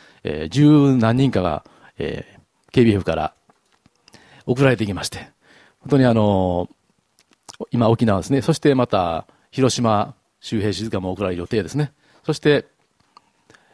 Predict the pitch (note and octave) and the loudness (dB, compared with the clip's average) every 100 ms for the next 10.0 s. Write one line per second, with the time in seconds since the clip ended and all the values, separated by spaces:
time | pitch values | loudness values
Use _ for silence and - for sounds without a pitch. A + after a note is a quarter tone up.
0 | _ F#2+ G2 F#2 F2 - - _ - - | _ -8 -6 -8 -12 -20 -20 _ -16 -8
1 | A2 B2 G#2+ G2+ G2 - - A#2 - G2 | -2 0 -2 -4 -10 -12 -16 -12 -8 -6
2 | G2+ F#2+ A2+ A#2 A#2 G#2+ A#2 G#2 _ _ | -4 -4 -2 0 0 0 -2 -6 _ _
3 | E3 D3 B2+ A#2 A2 G#2 G2 F#2+ - _ | -6 -2 0 0 0 -2 -4 -8 -14 _
4 | _ _ _ _ _ _ _ _ - _ | _ _ _ _ _ _ _ _ -20 _
5 | _ - C#3+ C3+ B2 A#2 A2+ F3 D#3 F#2+ | _ -2 2 4 4 2 4 4 4 2
6 | F#2 E2 _ - - G#3+ F#3+ - D3+ B2+ | -4 -6 _ -2 0 2 0 2 2 2
7 | A2+ D#2+ - C#2+ - _ _ _ _ _ | 0 -2 -8 -12 -14 _ _ _ _ _
8 | _ _ _ _ _ _ - G2+ C3 A2+ | _ _ _ _ _ _ -4 0 2 0
9 | G2 E2+ - _ _ _ _ _ D3 | 0 -6 -10 _ _ _ _ _ -2